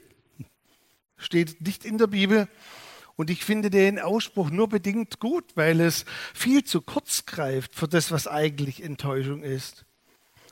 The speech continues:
Ich habe einen Jugendfreund, den kenne ich wirklich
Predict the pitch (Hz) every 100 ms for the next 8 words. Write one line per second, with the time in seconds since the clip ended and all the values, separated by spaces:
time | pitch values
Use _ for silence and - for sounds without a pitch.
0 | _ _ _ _ _ _ _ _ - 180
1 | 180 208 302 285 - 175 165 196 214 -
2 | _ _ _ _ _ _ _ _ _ _
3 | - - 180 190 196 - 180 196 196 -
4 | 185 214 214 185 -